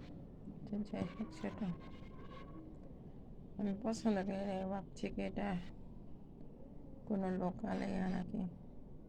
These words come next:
বলছি, "এটা আনছো কেন তুমি?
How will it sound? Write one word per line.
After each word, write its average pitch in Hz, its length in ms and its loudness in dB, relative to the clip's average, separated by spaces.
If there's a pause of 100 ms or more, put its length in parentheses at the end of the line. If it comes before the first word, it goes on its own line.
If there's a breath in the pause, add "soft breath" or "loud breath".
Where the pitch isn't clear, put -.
(2500)
বলছি, 202 300 0
"এটা 185 260 4
আনছো 190 380 4 (100)
কেন 190 180 2 (100)
তুমি? 180 260 4